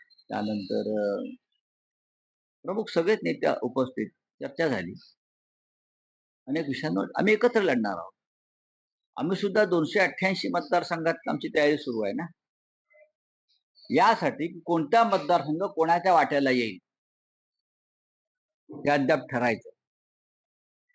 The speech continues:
अशा वेळेला दो-, तीनही पक्षांनी आणि मित्र पक्षांची दोनशे अठ्ठ्याऐंशी मतदारसंघात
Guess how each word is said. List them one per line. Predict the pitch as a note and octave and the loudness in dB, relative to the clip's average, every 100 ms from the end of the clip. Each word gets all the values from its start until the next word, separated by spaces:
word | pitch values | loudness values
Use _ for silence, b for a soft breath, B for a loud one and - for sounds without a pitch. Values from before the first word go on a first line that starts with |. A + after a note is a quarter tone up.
| - | -8
अशा | C3 - G3 | -4 2 4
वेळेला | D#3 C3 D3 G#3 | 6 4 4 2
दो-, | E3 D3+ - | 2 -2 -2
तीनही | _ - D#3+ D#3 G3 | _ -8 -2 0 0
पक्षांनी | A3+ B2 - A#2 A2 | 0 -2 -2 -4 0
आणि | D3 D#3 | 0 2
मित्र | G3+ G3+ C#3+ | 2 2 0
पक्षांची | - - A#2 A2+ F3 | 0 -6 -6 -4 -4
दोनशे | C#3+ C3+ B2+ - | 0 2 2 2
अठ्ठ्याऐंशी | D#3 - C3+ B2+ - | 0 0 0 0 0
मतदारसंघात | B2 - A2+ - C#3 | -4 -4 -6 -6 -4